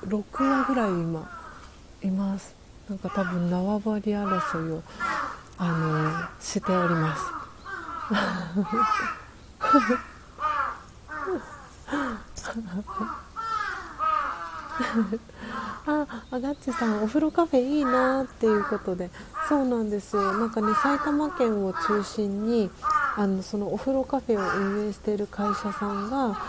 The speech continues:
結構いろんなところに、あの、そのお風呂カフェ的な、あの、なんていうんですか、施設みたいな、似たような、あの、施設をですね、やってらして、なんで、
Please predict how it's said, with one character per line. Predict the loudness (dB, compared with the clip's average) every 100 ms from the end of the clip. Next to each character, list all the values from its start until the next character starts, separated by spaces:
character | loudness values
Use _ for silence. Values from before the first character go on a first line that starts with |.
| -8 -6 -2
結 | 2
構 | 6 6
い | 6
ろ | 2
ん | 0
な | -2
と | -4
こ | -2 0
ろ | 2
に、 | 2
あ | 0 0 -4 -4 0 0 0 -2 -2 2
の、 | 4 4 0 -2 -4 -6 -2
そ |
の | 0 0
お |
風 | 0 2
呂 | 0
カ | 0 0
フ | 0
ェ | -2 -4 -2 -2 -2 -4 -4
的 | -2 0
な、 | 0 2 0 -4 -4
あ | -2
の、 | -2 0 -2 0 0 0 -2 -8 -8 -2 2
な | 2
ん | 2
て | -2
い |
う |
ん | -2
で | -2
す | -2
か、 | 0
施 | 0 2
設 | 2 0 -2 0
み | 0
た | 0 0
い |
な、 | 0 0
似 | 0
た | 0 2
よ | 2 2
う |
な、 | 2 0 -2 -6 -8 -4
あ | 2
の、 | 4 4 2
施 | 0 -2
設 | 0 -2 0 -2
を | 0
で | -2
す | -4
ね、 | -2 -2 -2
や | -4
っ |
て | -6 -4 -2
ら | 0 -2
し | -4 -6 -6 0
て、 | 2
な | 2 0 -2 -2 -2 2 2 2
ん |
で、 | 2